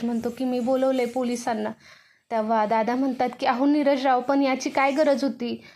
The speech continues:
तेव्हा नीरज म्हणतो की, "गरज कशी नव्हती? या जागी दुसरा कोणी केलं असतं तर त्यांना सुद्धा योग्य ती शिक्षा भेटलीच पाहिजे आणि माझी मॉम असली तरी एवढं काही करेल मला कधीच वाटलं नव्हतं. एवढं तिच्या मनात विष आलं कुठून?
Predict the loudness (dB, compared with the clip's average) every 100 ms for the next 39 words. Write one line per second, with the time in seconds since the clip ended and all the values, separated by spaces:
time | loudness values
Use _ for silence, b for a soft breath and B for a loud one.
0 | B -8 -4 -2 -2 -2 -6 -18 _ _
1 | _ _ _ _ _ -20 -20 _ -20 _
2 | -8 0 0 2 0 0 0 0 -2 2
3 | 4 2 2 -4 0 0 0 -2 -2 0
4 | 0 0 -2 -2 -4 -6 -6 -2 -2 -2
5 | 0 0 -2 -4 -4 -4 -2 -2 0 0
6 | -2 B B B -12 -6 0 2 4 2
7 | 0 0 0 -4 -2 0 2 0 0 -4
8 | -4 -4 -2 0 0 0 0 0 -2 0
9 | 0 0 -2 -2 -4 -2 -2 0 0 0
10 | 0 0 0 -2 0 0 0 -2 -2 -2
11 | -4 -4 -6 -6 -6 -6 -4 -4 -4 -8
12 | -10 B B -4 0 4 4 2 2 4
13 | 4 2 0 0 2 4 4 4 0 -2
14 | -2 -2